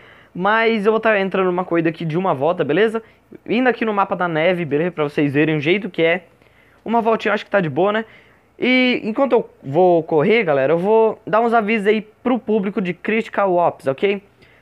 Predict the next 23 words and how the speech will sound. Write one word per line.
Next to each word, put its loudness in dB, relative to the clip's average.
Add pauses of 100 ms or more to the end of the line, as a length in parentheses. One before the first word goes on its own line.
Tem -4
uma 2
notícia -4
triste, -4
cara, -2
bem, -2
bem -4
chata -2
mesmo. -2 (280)
Mas -2
eu 0
vou 0
tá 0
dando 0
aí 0 (100)
com 0
esse -4
cara -2
correndo -2
aqui, -4
ó, 0
pum, -6 (340)
bati, -4